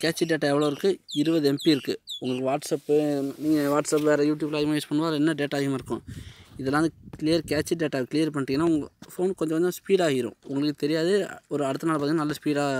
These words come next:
ஒர்க் ஆகும். ஆ, WhatsApp இப்போ யூஸ் பண்ணிட்டு இருக்கோமா? WhatsApp-க்குள்ள போகும்போது பாருங்க, ஸ்டோரேஜுக்குள்ள போயிட்டு கேட்சி data five எம்பி இருக்கு. என்னன்னா ரீசென்ட்டா தான் clean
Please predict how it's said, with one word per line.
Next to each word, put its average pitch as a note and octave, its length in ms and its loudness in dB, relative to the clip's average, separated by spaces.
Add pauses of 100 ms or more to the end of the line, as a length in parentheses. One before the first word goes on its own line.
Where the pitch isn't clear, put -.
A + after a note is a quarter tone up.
(260)
ஒர்க் A#2+ 200 -8
ஆகும். B2 220 -12 (1200)
ஆ, - 20 -2 (240)
WhatsApp C#3+ 320 0
இப்போ B2+ 200 -4
யூஸ் B2+ 160 -4
பண்ணிட்டு C3 240 -6
இருக்கோமா? C#3 260 -4 (380)
WhatsApp-க்குள்ள B2+ 500 -4 (240)
போகும்போது C3 380 -2
பாருங்க, A2+ 220 -10 (1900)
ஸ்டோரேஜுக்குள்ள B2+ 480 -2
போயிட்டு C#3 180 -4 (220)
கேட்சி C#3+ 240 -2
data B2 240 0
five C3 220 2
எம்பி B2+ 220 -4
இருக்கு. - 200 -12 (540)
என்னன்னா D#3+ 340 4
ரீசென்ட்டா E3 380 4
தான் D3+ 100 -2
clean D3 200 4